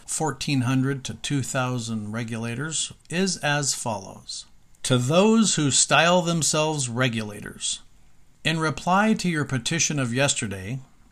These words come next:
I am to acquaint you that I have ever been attentive to the interest of your county and to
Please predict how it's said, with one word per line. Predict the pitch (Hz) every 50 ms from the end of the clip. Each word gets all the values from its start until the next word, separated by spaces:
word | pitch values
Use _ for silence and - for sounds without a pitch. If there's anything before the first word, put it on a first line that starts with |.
| -
I | - 147 180
am | 208 214 202
to | 190 - 185 170
acquaint | 147 127 - - - 147 165 170 170 -
you | 127 110 104 101 113 131 131
that | 117 123 113 - -
I | 135 143 147 156
have | 170 165 120 113 123 117 117 117 117 113 - - _ _ -
ever | 190 214 208 240 226
been | 185 185 185 190 185
attentive | 175 - - - 190 202 190 - 117 104 -
to | - 123
the | 113 123 113
interest | 127 127 120 - - 127 110 - -
of | 113 104
your | 110 110 110
county | 110 - 123 117 117 120 123 143 165 165 - - - - - -
and | 151 156 147
to | - 170 -